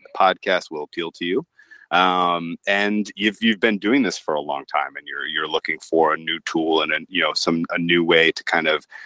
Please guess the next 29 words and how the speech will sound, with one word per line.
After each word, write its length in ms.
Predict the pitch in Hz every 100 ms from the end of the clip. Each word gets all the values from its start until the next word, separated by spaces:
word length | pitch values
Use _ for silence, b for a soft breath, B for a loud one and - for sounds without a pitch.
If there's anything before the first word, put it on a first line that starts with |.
| B -
uh, 180 | 80 80
broaden 500 | 76 80 82 85 82
your 200 | 80 78
handicapping 640 | 85 82 - 82 80 78
tool 220 | - 82
chest, 320 | - 87 92 -
this 140 | 78
podcast 580 | - 80 78 80 76 -
will 140 | 76
appeal 260 | - - 69
to 160 | - 139
you. 220 | 160 190 _ - B B B B
Uh, 320 | - 104 104 107
and, 320 | - 113 113 113
uh, 180 | 117
with 300 | 107 131 -
that, 280 | - 151 156 113
Andy, 240 | 143 117
let 260 | 107 123 147 -
us 240 | 123 131 101
welcome 680 | 95 110 - 95 87 113 - _ _ _ _ _ _ _ _ _ _ _ -
first 380 | - 123 - _
ever 260 | 104 110 117
appearance 440 | 107 87 80 73
on 80 | 73
the 100 | 69
Deep 240 | 65 69 -
Dive. 540 | 64 67 110 - - _ B B B B -
Uh, 640 | 90 92 90 90 90 90